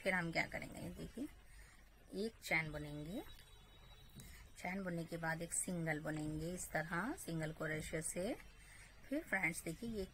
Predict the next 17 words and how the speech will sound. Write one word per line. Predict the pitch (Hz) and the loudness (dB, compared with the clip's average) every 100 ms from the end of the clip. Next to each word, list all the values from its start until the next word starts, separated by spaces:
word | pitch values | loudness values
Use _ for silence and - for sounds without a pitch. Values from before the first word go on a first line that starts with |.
| - | 0
हमने | 185 185 | 2 2
इस | 185 - | 0 2
तरह | - 185 | 0 2
ये | 190 | 0
बुन | 180 | 2
लिया, | 175 190 285 | 2 2 4
तो | 185 | 4
अब | 180 | 4
हम | 170 | 4
ये | 160 165 | 2 4
सेकंड | 151 143 156 156 | 2 4 2 2
में | 196 | 2
यहाँ | 214 151 - 180 | 2 4 6 6
से | - | 4
बुनेंगे | - - - - - - - - - - - - - - - - | -2 -10 -12 -14 -12 -10 -10 -10 -12 -14 -14 -14 -16 -16 -14 -4
इस | 160 - | -2 0
तरह, | 156 160 196 | -2 -2 -2